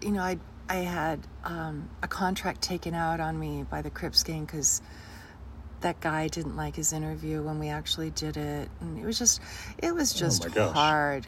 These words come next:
Speaker 1: It was hard. There were so many broken lives in that film. Um,
Speaker 2: How,
Speaker 1: I,
Speaker 2: and
Speaker 1: I
Speaker 2: I
Speaker 1: went
Speaker 2: have to, I, I, you can't say that and then me just leave that there. How did you, how did you get past that,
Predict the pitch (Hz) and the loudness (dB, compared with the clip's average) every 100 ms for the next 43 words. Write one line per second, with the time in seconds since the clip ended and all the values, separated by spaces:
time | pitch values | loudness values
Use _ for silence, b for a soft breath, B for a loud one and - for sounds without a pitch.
0 | - 208 220 233 - 202 185 156 - 196 | -2 0 4 2 2 2 2 0 -2 0
1 | 190 - 214 208 202 185 175 180 170 165 | 2 2 4 4 4 2 -2 -2 -2 0
2 | 160 156 - - 170 143 - - 160 143 | 0 0 0 -2 -4 -4 -6 -6 -6 -6
3 | - - - B B B B - - 185 | -8 -12 -12 B B B B -6 0 2
4 | 175 165 160 - - - - 151 170 127 | 2 0 -4 -8 -14 -8 0 2 2 2
5 | 123 120 120 110 220 120 - 160 123 127 | 0 4 6 8 10 8 6 4 6 6
6 | 131 123 110 117 - 143 127 123 - 127 | 6 4 4 0 0 4 4 4 6 8
7 | 117 110 113 110 110 113 110 123 113 120 | 10 8 6 4 2 2 0 2 6 6
8 | 110 117 120 113 117 95 110 101 101 110 | 6 4 4 6 6 6 4 4 6 6
9 | 95 120 135 127 113 123 123 120 107 b | 8 6 8 6 6 8 10 8 4 b
10 | b b - 120 143 139 120 131 110 123 | b b 0 6 8 8 8 6 10 10
11 | 131 _ 113 - - - 110 113 - - | 8 _ -16 -14 -8 2 6 6 4 0
12 | 101 120 87 - | 0 0 -2 -8